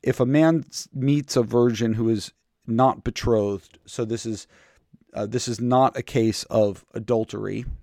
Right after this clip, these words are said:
right? Um, and he seizes her and lies with her. The seizing and lying, um, uh,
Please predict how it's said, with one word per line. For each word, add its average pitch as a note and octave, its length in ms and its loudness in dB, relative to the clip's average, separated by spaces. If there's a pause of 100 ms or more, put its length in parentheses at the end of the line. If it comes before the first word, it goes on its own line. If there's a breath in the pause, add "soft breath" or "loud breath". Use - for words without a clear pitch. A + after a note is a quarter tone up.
(100)
right? A2 260 -4 (680 soft breath)
Um, A2 480 0 (320)
and A#2+ 240 0
he A#2+ 140 -4
seizes D3 640 -2
her A#2+ 240 -2
and A2+ 220 -2
lies A2+ 340 0
with G2 140 -10
her. G#2 120 -6
The G2+ 100 -8
seizing C3+ 580 -4
and A#2 180 -2
lying, A2+ 480 -4 (440 soft breath)
um, G#2+ 360 -6 (140)
uh, - 80 -8